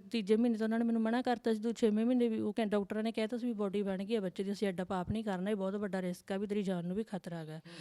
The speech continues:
Speaker 1: ਤੇ ਹੁਣ ਮੈਂ ਤਾਂ ਫਿਰ ਇੱਕ ਜਨਮ ਹੀ ਦੇ ਸਕਦੀ ਸੀ ਜੀ, ਮੈਂ ਤਾਂ ਕੁਛ ਕਰ ਨਹੀਂ ਸਕਦੀ ਸੀ।
Speaker 2: ਜਦੋਂ ਤੁਹਾਨੂੰ ਛੇਵਾਂ ਮਹੀਨਾ ਲੱਗਿਆ,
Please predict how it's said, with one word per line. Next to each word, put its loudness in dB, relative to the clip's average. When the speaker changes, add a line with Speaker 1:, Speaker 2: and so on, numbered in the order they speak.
Speaker 1:
ਤੇ 6
ਹੁਣ 4
ਮੈਂ 2
ਤਾਂ 0
ਫਿਰ 0
ਇੱਕ 0
ਜਨਮ 2
ਹੀ 2
ਦੇ 2
ਸਕਦੀ -2
ਸੀ -2
ਜੀ, -4
ਮੈਂ 0
ਤਾਂ -4
ਕੁਛ -4
ਕਰ 0
ਨਹੀਂ 0
ਸਕਦੀ -2
ਸੀ। -8
Speaker 2:
ਜਦੋਂ -20
ਤੁਹਾਨੂੰ -14
ਛੇਵਾਂ -4
ਮਹੀਨਾ 2
ਲੱਗਿਆ, -2